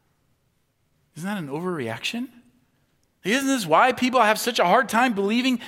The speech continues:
in Christianity? 'Cause the Bible is so much full, like, there's so much of God's judgment and wrath and killing people. And people talk about how they can't believe in an angry God.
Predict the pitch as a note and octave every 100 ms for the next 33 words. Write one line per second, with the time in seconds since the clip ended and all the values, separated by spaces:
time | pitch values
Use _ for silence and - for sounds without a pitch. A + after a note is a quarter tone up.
0 | - F#3+ - A#3+ - G3 F#3+ A#3+ B3+ C#4
1 | - - _ - G3 G3+ D#3+ E3 B3+ C#4+
2 | C#4 - A#3 C4+ B3 B3 - - G3 C4
3 | A3+ E3 E3 - B3+ A#3+ - - - D#3
4 | E3+ G#3+ E3 B2 - F3+ G3+ A#3+ B3 -
5 | - C#3+ C#3 D3+ G#3 B3 - - B2+ -
6 | F#3 A3 C4 - C4 C4 C4+ B3+ - -
7 | _ _ _ _ _ _ _ _ _ _
8 | _ _ _ _ _ _ _ _ _ _
9 | _ _ _ _ _ _ _ _ _ _
10 | _ _ _ _ _ _ - _ _ -
11 | E3 F#3 F#3 D3 F3+ - B2+ A#2+ C3 B2
12 | D#3 F3 D#3 C3 C3+ D3+ B2+ A#2 A2+ A#2+
13 | C3 B2 A2+ A2+ A2+ G#2